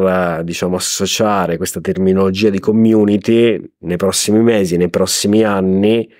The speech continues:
eh, ci sia, diciamo, un incremento di, de-, del, ehm, delle interazioni all'interno dei gruppi.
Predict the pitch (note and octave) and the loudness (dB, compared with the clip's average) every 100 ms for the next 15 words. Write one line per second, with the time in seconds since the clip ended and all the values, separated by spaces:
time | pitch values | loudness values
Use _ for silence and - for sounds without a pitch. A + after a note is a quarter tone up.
0 | _ - - - _ E2 E2 D#2 D2+ E2 | _ -20 -20 -20 _ -6 -6 -6 -6 -8
1 | - F2 F2 E2+ F2 - F2 F2 E2+ E2 | -4 0 0 0 -2 -2 -2 0 0 2
2 | E2 F#2 F#2+ G2 A2 G2+ G2+ F#2 F2+ F2 | 2 2 2 0 0 2 2 2 0 0
3 | F#2+ F#2 F#2+ F2+ - E2+ E2 D2 D#2+ D#2 | 0 2 2 0 -6 -6 -4 -4 -4 -4
4 | D#2 E2+ D#2+ D#2+ D2+ D2 D2 D2 C#2+ D2+ | -2 -2 0 -2 -2 -4 -8 -12 -14 -6
5 | E2+ F2 F#2 G2 G#2+ G#2+ - G#2+ G#2 F#2 | -2 0 0 0 0 -2 -2 0 2 0
6 | E2 E2+ E2 E2 D2+ C#2 C3+ - | 0 -2 0 -2 -2 -6 -6 -8